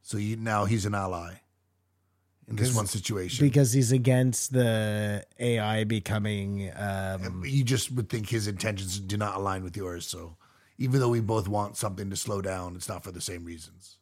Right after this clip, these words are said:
Speaker 2: I just think it would make way more sense. Like, look, if the government was really concerned about,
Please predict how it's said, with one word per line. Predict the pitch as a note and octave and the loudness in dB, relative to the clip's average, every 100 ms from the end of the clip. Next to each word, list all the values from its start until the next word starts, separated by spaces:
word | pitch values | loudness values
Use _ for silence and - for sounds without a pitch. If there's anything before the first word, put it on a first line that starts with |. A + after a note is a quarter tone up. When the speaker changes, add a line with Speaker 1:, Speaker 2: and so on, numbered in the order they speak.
| _ _ _ _ _ _ _ _ _ _ _ _ _ _ _ _ - | _ _ _ _ _ _ _ _ _ _ _ _ _ _ _ _ 2
Speaker 2:
I | C#3 | 4
just | C3+ D#3 - | 8 6 6
think | F#3 D#3+ | 6 8
it | |
would | D#3+ C#3 | 6 6
make | C3+ C3 A#2+ | 4 4 2
way | A#2+ B2 | 2 4
more | B2+ B2+ A#2+ | 2 2 2
sense. | A#2 B2 A2+ G2+ - - | 0 0 0 0 -2 -4
Like, | B2+ B2+ B2+ | 2 2 4
look, | A#2 F#2 - | 0 0 -2
if | C3 A2 | -2 0
the | C3+ | 0
government | C3 C3+ D3 D#3+ D#3+ | 2 4 6 6 6
was | C3+ A2 | 4 2
really | B2+ B2+ C3 - - | 2 4 2 0 -2
concerned | - B2+ - B2+ A#2+ A#2 A2 G2+ | 4 4 4 0 2 2 0 -4
about, | - A2+ G#2 G#2 G2+ G#2+ - | 0 2 4 4 2 -2 -6